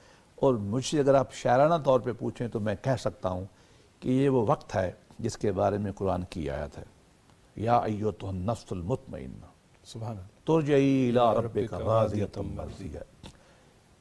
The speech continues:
Speaker 1: मेरी तफहीम दीन में इंसान जब मरने लगता है तो फरिश्ते उसको ये कहते हैं।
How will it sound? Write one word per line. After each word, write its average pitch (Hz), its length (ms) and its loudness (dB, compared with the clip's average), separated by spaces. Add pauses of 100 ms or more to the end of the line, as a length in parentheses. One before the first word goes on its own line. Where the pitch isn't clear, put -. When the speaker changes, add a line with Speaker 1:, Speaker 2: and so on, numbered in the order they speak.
(240)
Speaker 1:
मेरी 139 340 6
तफहीम 131 460 2
दीन 123 260 2
में 110 380 -4
इंसान 139 460 -2
जब 123 120 2
मरने 113 360 -2
लगता 95 340 -6
है 92 340 -6 (420)
तो - 60 -10
फरिश्ते - 400 -8
उसको - 260 -10
ये 92 140 -8
कहते - 360 -18
हैं। 73 80 -20